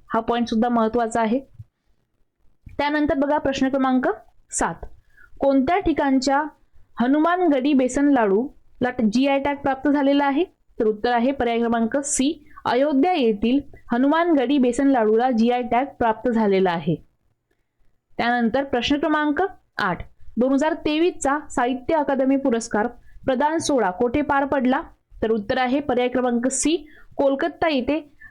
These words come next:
हा सोहळा पार पडला. आणि दोन हजार तेवीस चा मराठी भाषेतील युवा साहित्य अकादमी पुरस्कार हा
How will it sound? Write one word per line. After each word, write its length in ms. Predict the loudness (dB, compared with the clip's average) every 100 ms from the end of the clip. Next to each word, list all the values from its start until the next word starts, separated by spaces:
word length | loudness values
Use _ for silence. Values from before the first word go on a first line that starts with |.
| -8
हा 160 | -2 -2
सोहळा 340 | 2 2 2 -2 -2
पार 180 | -2 0
पडला. 340 | -2 0 0
आणि 360 | 0 -2 0 2
दोन 220 | 2 2
हजार 240 | 2 0 -2 -6 _ -20 -4
तेवीस 520 | -2 2 0 -2 -4
चा 140 | -2 2
मराठी 380 | 2 2 2
भाषेतील 460 | 0 0 0 0 2
युवा 240 | 2 2 0
साहित्य 420 | 0 -2 -2 -2 -2
अकादमी 460 | -2 -2 2 2
पुरस्कार 540 | 2 0 0 -2 -2 -2
हा 240 | 0 -2